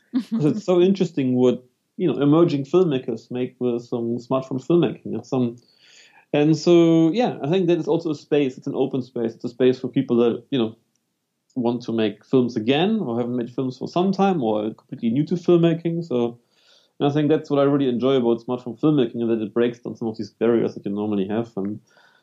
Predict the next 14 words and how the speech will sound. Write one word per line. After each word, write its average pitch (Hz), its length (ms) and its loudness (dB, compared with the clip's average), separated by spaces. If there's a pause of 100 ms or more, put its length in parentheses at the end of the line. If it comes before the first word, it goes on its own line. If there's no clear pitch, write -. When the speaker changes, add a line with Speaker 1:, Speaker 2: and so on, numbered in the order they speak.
(300)
Speaker 1:
um, 113 380 0 (500)
yeah, 180 240 2
I - 40 -12
mean, 131 360 -2 (280)
it's - 120 -2
also, 156 260 0
like, 131 180 0
about, 120 380 0
uh, 110 540 -2 (380)
fantastic - 440 -4
to - 80 -8
see 127 220 -2
with 110 200 -4
the, 104 280 -4